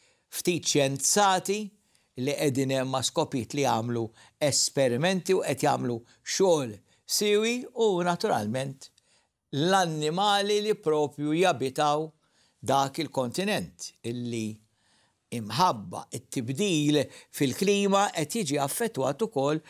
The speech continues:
il-kontinent tal-Antartika. U dan li rridu mill-pajjiż tagħna, lil, lill-poplu tagħna, niftħu moħħna, inkunu nafu li aħna għan-, waqt li kburin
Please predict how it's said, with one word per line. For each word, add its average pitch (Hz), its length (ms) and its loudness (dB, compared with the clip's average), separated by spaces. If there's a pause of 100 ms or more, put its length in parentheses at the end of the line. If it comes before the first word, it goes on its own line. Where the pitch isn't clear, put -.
(100)
il-kontinent 139 880 -2
tal-Antartika. 127 880 0 (840)
U 240 80 2
dan 254 200 4
li 175 120 4
rridu 156 420 2 (100)
mill-pajjiż 131 880 0
tagħna, 117 480 -2
lil, 233 340 -6
lill-poplu 214 760 0
tagħna, 135 420 -2 (1080)
niftħu 226 540 0 (260)
moħħna, 170 540 0 (840)
inkunu 202 500 2
nafu 175 540 0
li 262 180 0
aħna 180 440 2 (340)
għan-, 214 380 -6
waqt 196 360 2
li 190 200 0
kburin 196 680 2